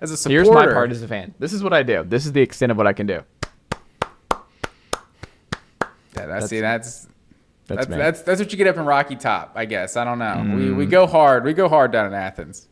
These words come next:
Speaker 2: I just, it's not my personality. Like, it's really just, like, a personality thing. But Samantha was going hard because it was like, if the Clippers missed two free throws back to back, then you got a free Chick-fil-A sandwich. So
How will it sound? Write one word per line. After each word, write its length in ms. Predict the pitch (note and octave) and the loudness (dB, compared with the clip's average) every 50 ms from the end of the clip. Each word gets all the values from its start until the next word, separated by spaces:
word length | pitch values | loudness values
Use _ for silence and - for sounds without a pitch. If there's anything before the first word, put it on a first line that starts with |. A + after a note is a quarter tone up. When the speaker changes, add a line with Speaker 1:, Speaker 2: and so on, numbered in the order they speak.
| _ _ - - | _ _ -16 -12
Speaker 2:
I 60 | F3+ | -8
just, 180 | - D#4 - - | -8 -8 -6 -8
it's 120 | - - | -8 -6
not 140 | - - - | -4 -4 -2
my 80 | B3+ B3+ | -2 -2
personality. 840 | - A#3+ B3 A#3+ - A2 G2 A2 D3 G#3+ E3+ G#2 F2 E2 - - - | 0 -2 -2 -2 -4 -4 -2 0 2 2 2 0 -2 -4 -8 -4 0
Like, 180 | A#2 B2+ B2+ A2+ | 0 0 2 2
it's 220 | D3 D3+ - - | 0 0 0 0
really 240 | D#3+ G#3+ D#4 F#4 D4+ | 0 2 2 2 2
just, 180 | E3+ E3 E3+ - | 0 0 -2 0
like, 100 | D3 C3 | 0 -2
a 60 | A#2 | 0
personality 400 | - D#3 D3+ - C3 C3+ D3+ C3 | 2 0 0 2 2 2 2 2
thing. 140 | G#2 G#2 G#2+ | 0 0 0
But 160 | A2+ - - | 0 -2 -2
Samantha 380 | - B2+ B2+ C#3 F3 G3 D#3+ B2 | -2 0 2 2 2 2 2 2
was 100 | A2+ - | 2 2
going 220 | - A#2+ A2 G2+ | 2 2 2 2
hard 340 | - - B2 C3 A#2+ G#2 G2 | 2 2 4 4 4 2 0
because 240 | G#2 G2+ A#2 A2 A2 | -2 -2 -2 -2 0
it 60 | A2+ | -2
was 120 | A2 G#2 | -2 0
like, 200 | A2+ G#2+ G#2 - | -2 -2 -2 -2
if 80 | G#2 - | -6 -6
the 420 | - A2+ A2+ A2 G#2+ G#2 G#2 G2+ G2 | -2 -2 0 0 0 0 -2 -2 -2
Clippers 320 | - A#2 - B2+ B2 B2 | -4 -4 -2 -2 -4 -2
missed 280 | B2 A#2 A2 - - - | -2 -4 -4 -6 -8 -12
two 220 | - - A#2 A2+ - | -8 -6 -6 -6 -4
free 200 | - A2 G#2+ G2+ | -4 -4 -4 -4
throws 300 | - G#2 G2+ F#2+ F2+ - | -2 -2 -2 -4 -4 -4
back 260 | - G2+ G2 G2+ - | -2 -2 -2 -4 -4
to 60 | A2 | -4
back, 360 | G2 G#2 G2+ F#2+ F2+ - _ - | -2 0 0 0 0 -2 _ -8
then 160 | G#2 G2+ G2 | -6 -6 -4
you 80 | G2 | -4
got 160 | G2+ G#2 F2 - - | -2 -4 -4 -4 -8
a 80 | - G#2 | -12 -10
free 180 | - - G#2+ | -6 -6 -6
Chick-fil-A 400 | G#2 - A2+ G#2+ - - G2 F#2+ | -4 -4 -4 -6 -4 -4 -6 -6
sandwich. 480 | - - G2+ G2 F2+ E2 D#2+ D2+ - - | -6 -6 -6 -6 -6 -8 -10 -12 -12 -10
So 240 | - G2+ F#2+ E2 | -6 -6 -6 -6